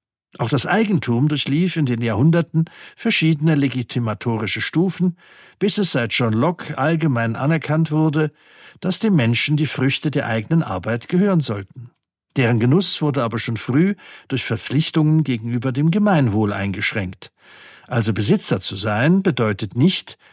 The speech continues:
mit seinem Besitz alles machen zu können, was man möchte. In den meisten Verfassungen Europas ist verankert, dass das Eigentum gewährleistet sei.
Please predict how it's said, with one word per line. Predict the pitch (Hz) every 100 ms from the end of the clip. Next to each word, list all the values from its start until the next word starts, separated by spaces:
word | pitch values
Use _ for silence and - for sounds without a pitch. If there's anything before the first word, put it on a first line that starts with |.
| -
mit | 170
seinem | 202 208 202
Besitz | 208 208 -
alles | - 101 117 -
machen | 117 -
zu | 101 120
können, | - 151 170 190 - - - _
was | - 175 -
man | 202 220
möchte. | 175 - 135 - _ _ _ _ _ _ _ _ _ -
In | 147
den | 156
meisten | 165 220 - 151
Verfassungen | 123 - 208 123 107
Europas | 104 107 165 180 170
ist | 123 -
verankert, | - 123 175 175 - - - - -
dass | 190
das | 202 -
Eigentum | 120 117 139 160 156
gewährleistet | 175 175 107 87 85 - 107
sei. | - 101 95